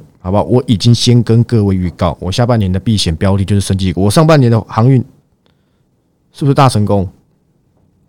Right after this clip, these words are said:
我觉得是欸，反正你又不敢买。现在生技股也已经很明显告诉你了，资金在收缩的时候，对不对？很多是，很多一些消费性电子股，它需要去做这些调整。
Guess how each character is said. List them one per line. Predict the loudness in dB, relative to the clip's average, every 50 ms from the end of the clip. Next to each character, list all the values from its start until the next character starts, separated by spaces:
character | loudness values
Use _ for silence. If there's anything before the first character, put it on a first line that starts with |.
| _
我 | -6 -2
觉 | 0 2
得 | 0 0
是 | 0 -2 -2 -2
欸， | -4 -4 -6 -12 _ _ _ _ _ _ _ _ _ _ _ _ _ _ _ _ -2
反 | 0 2
正 | 4 4
你 | 2
又 | 2 0
不 | -2
敢 | -2 -2 -2
买。 | -2 -4 -6 -8 -14 _ _ _ _ _ _ _ _ _ _ _ _ _ _ _ _ _ _ _
现 | -4 -2
在 | 0
生 | 2 2 2 2
技 | 0
股 | 0 2 2 4
也 | 4
已 | 4
经 | 4 4
很 | 2 2
明 | 2 2 0
显 | 0 0 0
告 | 0 0 0
诉 | 0 0 -2
你 | -2 -2
了， | -4 -6
资 | -4 -4 -4
金 | -2 -2 0
在 | 0 0
收 | 0 0 0 0 0
缩 | 0 0 0
的 | 0 -2
时 | -2 -2
候， | -2 0 0 -2 -4 -6 -12 _ _
对 | -6 -4 -2
不 |
对？ | 0 0 -2 -4 -8 _ _ _ _ _ _ _ _ _ _ _ _ _ _ -4
很 | -2 -2 2
多 | 2 2 2
是， | 2 0 -4 0
很 | 2 4 4 6
多 | 6 4 4
一 | 4
些 | 4 4 4 4 4 2 0 -4
消 | -4 0 2 4
费 | 6 6
性 | 6 6
电 | 4 4
子 | 2 2
股， | 2 2
它 | 2 2 2
需 | 4 4
要 | 2 2
去 | 2 0 -2
做 | -4 -2 0 0 0 0
这 | 0 0 -2
些 | 0 0 -2
调 | -2 -2 -4 -4 -4 -2
整。 | -4 -6 -8